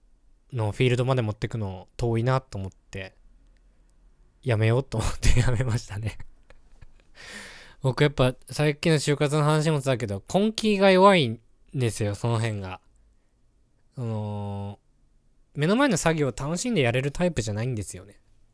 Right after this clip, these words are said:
なので、それをやめまして。じゃあもう就職するしかないかってことで、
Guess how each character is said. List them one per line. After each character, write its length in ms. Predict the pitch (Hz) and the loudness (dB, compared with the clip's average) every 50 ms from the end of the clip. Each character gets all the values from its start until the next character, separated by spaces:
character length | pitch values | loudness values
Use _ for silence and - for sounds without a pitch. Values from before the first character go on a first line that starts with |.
| _ _ _ _ _ _ _ _ _ _ _ _ - | _ _ _ _ _ _ _ _ _ _ _ _ -2
な 120 | 135 139 | 0 0
の 120 | 135 110 98 | 0 0 -2
で、 180 | 92 90 - - _ _ _ _ _ _ _ _ _ _ | -6 -10 -16 -20 _ _ _ _ _ _ _ _ _ _
そ 160 | _ - - 135 | _ -4 0 2
れ 60 | 139 | 2
を 80 | 127 | 2
や 140 | 117 107 110 | 2 0 0
め 100 | 113 123 | 0 0
ま 140 | 131 143 143 | 0 -2 -2
し 100 | - - | -4 -6
て。 180 | - - - - - - - - - - - - - - _ _ _ _ _ _ _ _ _ _ _ _ _ _ _ _ | -12 -16 -18 -18 -18 -18 -20 -20 -20 -20 -20 -20 -20 -20 _ _ _ _ _ _ _ _ _ _ _ _ _ _ _ _
じ 80 | - 139 | 0 0
ゃ 40 | |
あ 40 | 120 | 0
も 80 | 120 120 | 0 -2
う 20 | |
就 220 | 107 - 127 120 120 | -4 -4 -4 -2 -2
職 480 | 135 156 147 - - 180 185 185 185 | -2 -4 -4 -2 -2 0 0 0 0
す 100 | 170 185 | 0 0
る 100 | 190 220 | 0 0
し 60 | 214 | -2
か 100 | - - | -2 -4
な 120 | 127 123 143 | -4 -2 -2
い 80 | 156 | -2
か 260 | 143 - 98 98 - - - _ _ _ _ | -4 -6 -10 -12 -14 -18 -20 _ _ _ _
っ 20 | _ | _
て 100 | - 165 | -4 -2
こ 100 | 190 190 | 0 2
と 100 | 233 233 | 2 4
で、 340 | 208 170 135 101 95 101 | 4 4 4 2 -2 -8